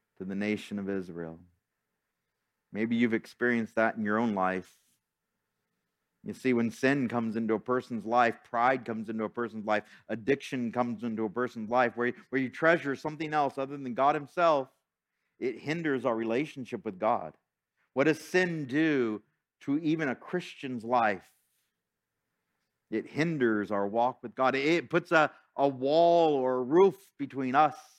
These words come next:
and God until we ask God to take those things out of our lives. In fact, in nine and ten, it says this, "Pause and wonder, blind yourselves and be blind.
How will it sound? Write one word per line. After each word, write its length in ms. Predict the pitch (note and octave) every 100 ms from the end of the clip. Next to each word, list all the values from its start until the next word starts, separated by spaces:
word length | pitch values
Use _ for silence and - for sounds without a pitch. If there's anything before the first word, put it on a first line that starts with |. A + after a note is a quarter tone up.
| A#2
and 180 | A2
God 460 | A2 B2 A#2 G2 F2+ _ _ _ _ _ _ _ _ _ _ _ _
until 220 | A2 A#2+
we 160 | A#2 B2+
ask 340 | B2+ B2 -
God 580 | C#3 C3+ C3 B2 A2+ A2
to 300 | G#2 G2+ _ _
take 280 | C3+ B2 A#2+
those 200 | A2+ A2
things 460 | - A#2+ A#2 G#2+ G2
out 200 | G#2+ A2
of 100 | G#2
our 160 | G2+
lives. 540 | G2+ G#2 G2 F#2+ F#2 G2+
In 120 | A2+
fact, 320 | B2 B2+ B2+
in 140 | A#2 A#2
nine 300 | C3+ C3+ B2+
and 180 | A2
ten, 300 | - C#3+ C#3+ - _ -
it 120 | A#2
says 260 | - C3+ A#2+
this, 240 | C3 C#3+ -
"Pause 440 | - C#3 C#3+ C#3+ B2
and 180 | B2+ B2
wonder, 340 | C3+ C#3 C3+
blind 540 | G#2+ A2+ A#2+ D3+ E3
yourselves 640 | E3 D#3 - C#3+ D3+ D#3 C3+
and 80 | D3+
be 120 | D3+
blind. 540 | B2 B2 B2+ B2+ C3